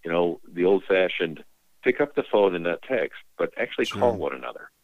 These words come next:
Speaker 1: and check in with each other
Speaker 2: No, and
Speaker 1: and,
Speaker 2: campus
Speaker 1: and chat.
Speaker 2: workers, pastor or otherwise, um, this is a perfect chance to, you know, you're gonna catch people probably at home, probably bored, maybe even some of those students that you haven't seen for a while.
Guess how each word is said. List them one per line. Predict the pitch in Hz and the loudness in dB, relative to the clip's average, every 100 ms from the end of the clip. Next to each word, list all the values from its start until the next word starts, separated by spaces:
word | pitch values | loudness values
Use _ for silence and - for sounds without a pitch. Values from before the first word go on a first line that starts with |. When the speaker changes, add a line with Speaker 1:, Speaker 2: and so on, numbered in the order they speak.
| _ - | _ -6
Speaker 1:
and | 87 80 | -4 -4
check | 76 95 87 | -4 -4 -2
in | 90 80 | -4 -2
with | 78 | -4
each | 71 - | -4 -4
other | 78 71 | -2 2
Speaker 2:
No, | 156 | 2
and | 135 135 | 2 0
Speaker 1:
and, | - | 0
Speaker 2:
campus | 104 147 147 135 | 0 0 0 -2
Speaker 1:
and | - | -2
chat. | - | 0
Speaker 2:
workers, | 139 - 147 143 - | 0 0 -2 -2 -4
pastor | - 117 120 - 120 117 98 | -4 -2 -2 -4 -4 -4 -4
or | 98 | -4
otherwise, | 101 113 107 107 107 110 107 - | -4 -4 -2 -2 -2 -4 -6 -10
um, | 87 98 95 | -8 -6 -6
this | 117 - | -8 -8
is | 165 | -8
a | |
perfect | 127 - 123 120 104 | -8 -8 -6 -8 -10
chance | - 110 123 117 - | -6 -4 -4 -6 -8
to, | - 98 104 | -6 -6 -4
you | |
know, | 113 127 | 0 2
you're | 151 | 4
gonna | 143 123 | 2 0
catch | 113 135 147 - | 0 -2 -2 -6
people | 127 123 123 | -6 -4 -6
probably | - 107 117 127 123 117 | -2 -2 -2 -2 -2 -2
at | |
home, | 107 123 127 | -2 -2 -2
probably | 117 117 123 110 104 | -4 -6 -6 -8 -8
bored, | 87 98 123 113 104 | -8 -6 -2 -2 -4
maybe | 104 117 | -6 -4
even | 123 110 113 | -6 -4 -8
some | - 113 117 | -6 -4 -4
of | |
those | 110 110 107 | -2 -2 -4
students | - - 110 107 117 - | -10 -8 -6 -4 -6 -8
that | 107 | -10
you | 107 95 | -10 -8
haven't | 98 98 80 | -8 -10 -12
seen | - 98 104 | -12 -10 -10
for | - | -6
a | 110 | -4
while. | 110 117 123 131 | -4 -4 -4 -8